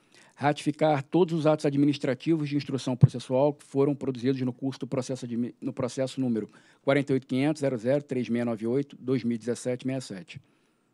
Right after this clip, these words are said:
Três, aplicar à A T E vinte e quatro, Transmissora de Energia S A, a penalidade de multa prevista no edital do leilão número zero zero um de dois mil e quatorze, aneel, no valor de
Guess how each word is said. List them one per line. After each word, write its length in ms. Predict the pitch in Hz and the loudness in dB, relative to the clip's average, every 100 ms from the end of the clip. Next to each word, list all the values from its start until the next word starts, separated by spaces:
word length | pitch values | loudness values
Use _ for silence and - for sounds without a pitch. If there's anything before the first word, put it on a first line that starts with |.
| - _ | -20 _
Três, 380 | 139 135 95 - - _ _ _ _ - | 0 0 0 -12 -16 _ _ _ _ -20
aplicar 460 | - - 127 143 147 | -14 -8 -2 2 2
à 60 | 139 | 2
A 20 | |
T 140 | 135 | 0
E 60 | 120 | 0
vinte 180 | 120 117 | -2 -6
e 40 | |
quatro, 440 | 131 127 139 - 160 _ _ - | 0 0 0 -6 -18 _ _ -10
Transmissora 500 | 127 123 123 131 120 | -6 -6 -4 -2 -2
de 80 | |
Energia 300 | 120 113 101 | -4 -4 -4
S 180 | 110 - | -6 -4
A, 160 | 120 135 - | -6 -6 -8
a 120 | 135 | -6
penalidade 720 | - 143 151 139 131 151 151 | 0 2 4 2 2 2 2
de 80 | 151 | 0
multa 280 | 139 123 131 | -2 -2 -6
prevista 460 | 127 123 120 - | -4 -2 -4 -4
no 60 | 123 | -6
edital 280 | 113 - 135 | -6 -4 -4
do 80 | 135 | -2
leilão 300 | 127 110 110 | -2 0 -2
número 280 | 110 110 110 | -4 -4 -2
zero 200 | 143 147 | 0 0
zero 240 | 143 143 | 2 0
um 220 | 123 135 | 0 -2
de 100 | 143 | -2
dois 140 | 123 120 | -2 -2
mil 120 | 120 | -2
e 20 | |
quatorze, 580 | 120 - 117 127 123 - | -4 -6 -2 -2 -4 -8
aneel, 460 | - 107 110 113 143 _ _ _ _ - - | -12 -8 -6 -6 -8 _ _ _ _ -20 -10
no 140 | - 131 | -4 2
valor 340 | 139 143 143 | 4 4 2
de 280 | 123 113 | 0 -2